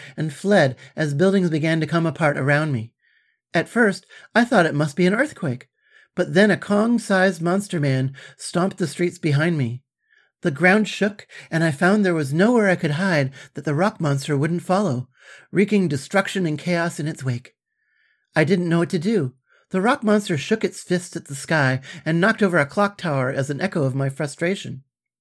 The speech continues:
"Wait, why didn't you just drop the sphere?" asked Alyssa. True stared at her as though this thought had never occurred to her. "Are you kidding?" snorted Shura.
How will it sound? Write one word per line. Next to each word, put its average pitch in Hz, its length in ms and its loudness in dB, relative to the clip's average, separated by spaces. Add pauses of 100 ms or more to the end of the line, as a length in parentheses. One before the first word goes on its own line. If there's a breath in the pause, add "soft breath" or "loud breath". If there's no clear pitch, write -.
"Wait, 247 360 2 (260)
why 294 140 0
didn't 302 240 -2
you 254 80 2
just 214 280 -2
drop 220 320 0
the 226 100 -4
sphere?" 220 540 -4 (180)
asked 135 220 0
Alyssa. 127 460 -4 (680)
True 139 300 -2
stared 127 340 -2
at 123 100 -2
her 123 180 -2
as 117 160 -4
though 127 180 -2
this 117 160 -6
thought - 260 -4
had 131 160 -8
never 123 280 -2
occurred 120 360 -8
to 127 80 -12
her. 113 240 -16 (880)
"Are 120 140 -2
you 180 240 -4
kidding?" 175 500 0 (180)
snorted 131 540 -2 (140)
Shura. 131 420 -2